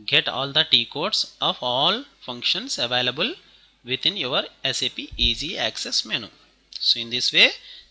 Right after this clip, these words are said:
you can activate that particular option. Next, how to add additional text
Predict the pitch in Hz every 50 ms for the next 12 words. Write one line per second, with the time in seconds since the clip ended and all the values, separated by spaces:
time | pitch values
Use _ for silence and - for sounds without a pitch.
0 | _ - 123 - - 127 123 123 127 131 - - 135 175 226 254 - - 127 123
1 | - - - - - 135 170 240 - - - - - - - - - - - -
2 | 131 123 - - - - - - - - - - - - - - - - - -
3 | - - - - - - - - - - 117 117 117 - - - - - - -
4 | - - - - - _ _ _ - - - - - - - - 156 170 202 202
5 | - 240 226 185 151 147 147 151 147 - - - 151 165 170 - 202 196 202 208
6 | 202 - - 135 - - - - - -